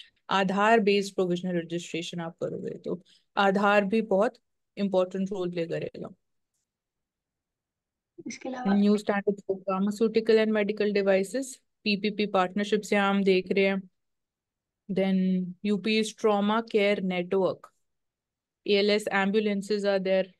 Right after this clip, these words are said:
Speaker 1: and telemedicine hubs for doctors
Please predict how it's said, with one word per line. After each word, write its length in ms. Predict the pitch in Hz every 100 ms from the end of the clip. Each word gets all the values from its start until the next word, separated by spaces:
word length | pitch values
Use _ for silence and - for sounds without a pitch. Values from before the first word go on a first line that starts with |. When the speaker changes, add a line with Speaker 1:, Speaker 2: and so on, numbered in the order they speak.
| _ _ _ _ _ _ _ _ _ _ _ _ -
Speaker 1:
and 240 | 180 180 180
telemedicine 640 | 202 214 214 208 202 202 196
hubs 220 | 190 180 180
for 200 | - 190
doctors 800 | 175 175 180 175 151 - -